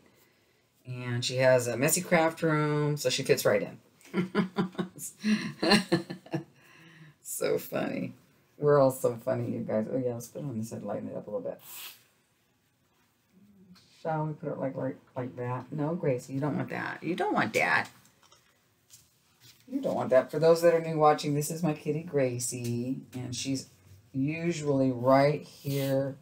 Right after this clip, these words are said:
holding down the fort with me. See, she's literally holding down the fort. She's my sweet baby, and I adore her. And she's going to the doctor.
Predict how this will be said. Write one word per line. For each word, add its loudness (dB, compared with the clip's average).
holding 2
down 0
the -6
fort 0
with -6
me. -12
See, -4
she's -4
literally -4
holding -8
down -10
the -20
fort. -12
She's -2
my 2
sweet -4
baby, 0
and -8
I -4
adore -4
her. 2
And 2
she's 4
going 6
to 0
the 2
doctor. 4